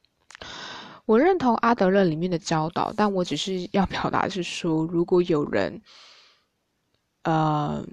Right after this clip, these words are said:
没有去同理你的状态，或者是去了解你的状态，开头就说，“诶，你没有看过阿德勒《被讨厌的勇气》吗？人生就是被讨厌的啊。”可那并不会去解决到，当你被讨厌，你所感觉到的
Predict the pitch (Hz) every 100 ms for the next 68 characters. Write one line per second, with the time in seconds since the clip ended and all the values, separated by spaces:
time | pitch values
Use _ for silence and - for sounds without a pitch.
0 | - - 208 247 208 - 226 185 165 170
1 | 175 170 165 143 - 180 151 170 175 156
2 | 175 180 - 175 - 180 165 - - 185
3 | 160 156 175 170 151 180 160 170 175 -
4 | - _ _ _ _ _ - 190 180 175
5 | 190 - 180 196 - - - - 330 254
6 | 208 247 254 247 247 254 226 226 180 196
7 | 202 214 202 175 180 175 170 - - -
8 | 185 165 151 185 214 226 302 311 311 -
9 | 285 262 185 160 214 196 170 156 156 170
10 | _ - - - - - - - 233 359
11 | 339 _ - 320 247 208 220 226 226 208
12 | 170 151 - 156 - 202 180 - - -
13 | - 190 208 190 180 180 - 165 151 175
14 | 185 165 156 - 170 160 156 185 - -
15 | -